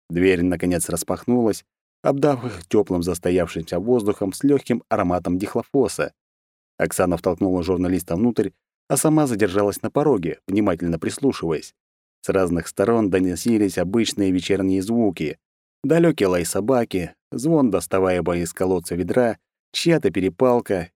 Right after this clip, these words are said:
и всё это словно толстым одеялом покрывал многоголосый стрёкот сверчков. Всё было тихо. Девушка заперла за собой дверь изнутри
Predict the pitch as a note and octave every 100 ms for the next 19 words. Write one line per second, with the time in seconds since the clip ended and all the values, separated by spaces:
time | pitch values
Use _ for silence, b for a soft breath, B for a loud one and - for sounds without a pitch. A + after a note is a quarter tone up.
0 | - D3 - D3+ B2+ G#2 A2 A2 G2 F2+
1 | G#2 F#2+ F2+ F2 E2+ G2 G#2+ F#2+ E2 E2
2 | F#2+ F#2 F2+ F2 E2+ E2 E2 F2+ G2 -
3 | F2+ - F2+ E2 - G2+ G2 - C3+ F2+
4 | - _ _ _ _ _ - - D3+ D3
5 | C#3 - E2+ - - _ _ _ _ _
6 | _ _ A2+ G2+ F2+ - F#2 F#2 G2 F#2
7 | F2+ - F2+ F#2+ F2 F#2+ F2 F2+ E2+ B2
8 | A#2